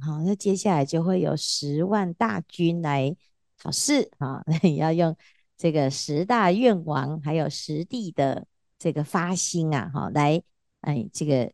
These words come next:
处理啊，所有，面对一切所有的境界哈，处理所有的人事物。那记得呢，其实啊，我们是可以的哈，只是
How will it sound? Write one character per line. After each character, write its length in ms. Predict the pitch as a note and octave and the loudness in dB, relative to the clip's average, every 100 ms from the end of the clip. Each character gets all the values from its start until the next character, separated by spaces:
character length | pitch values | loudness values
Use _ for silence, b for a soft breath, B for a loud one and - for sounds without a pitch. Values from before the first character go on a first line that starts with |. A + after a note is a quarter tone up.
| _ | _
处 260 | - E3+ G#3+ | -4 2 2
理 220 | G3+ - _ - | 2 -2 _ -8
啊， 200 | A#2+ - | -6 -6
所 340 | - - D#3 | -6 0 4
有， 280 | F3+ D3+ G2+ _ _ _ _ _ - | 6 4 2 _ _ _ _ _ 2
面 180 | G#3 G3 | 6 6
对 220 | G3 E3 | 6 6
一 80 | D#3 | 4
切 200 | - D3+ | 0 0
所 200 | - D#3 | 2 2
有 100 | C#3 | 2
的 260 | B2+ A#2 | 2 0
境 280 | - - G3+ | -2 -2 -2
界 260 | E3 G3 - | -2 -2 -2
哈， 280 | D3+ C3 - | -2 -4 -4
处 220 | - E3+ | -2 0
理 160 | E3 | 0
所 360 | C3 - C3+ D3 | -4 0 2 4
有 220 | F3+ D#3+ | 2 0
的 140 | G#2 C3 | 0 0
人 180 | C#3+ | 0
事 300 | C#3 - F3+ | 0 0 0
物。 260 | B2+ F#3 - _ _ _ _ | 2 0 -2 _ _ _ _
那 120 | A3+ | -2
记 240 | A3 D4+ C#4+ | 0 0 2
得 260 | F#3+ D3+ D#3 | 4 4 4
呢， 300 | E3 E3 D#3+ | 2 0 -2
其 200 | - E3+ | -4 -4
实 160 | F3+ | 2
啊， 340 | E3+ D3 F2 - | 4 4 2 -6
我 100 | - | 0
们 140 | D#3+ G3+ | 4 4
是 100 | D4+ | 2
可 300 | - C#3+ C3 | -2 0 0
以 140 | B2 | 0
的 180 | - - | -6 -10
哈， 220 | - C#3 - | -6 -4 -2
只 160 | - | -2
是 300 | F3 A3 F#3+ | 0 2 2